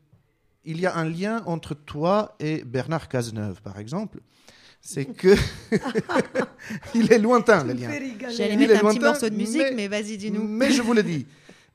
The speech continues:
Speaker 1: Euh, le Conseil de l'Europe a mis en garde le gouvernement français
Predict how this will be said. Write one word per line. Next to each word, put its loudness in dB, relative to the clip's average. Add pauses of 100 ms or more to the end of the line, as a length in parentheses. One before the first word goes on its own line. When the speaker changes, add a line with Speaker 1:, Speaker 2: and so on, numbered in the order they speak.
(120)
Speaker 1:
Euh, 2 (720)
le 2
Conseil 2
de 0
l'Europe 0 (240)
a -2
mis -6
en -4
garde -4
le -4
gouvernement -6
français -10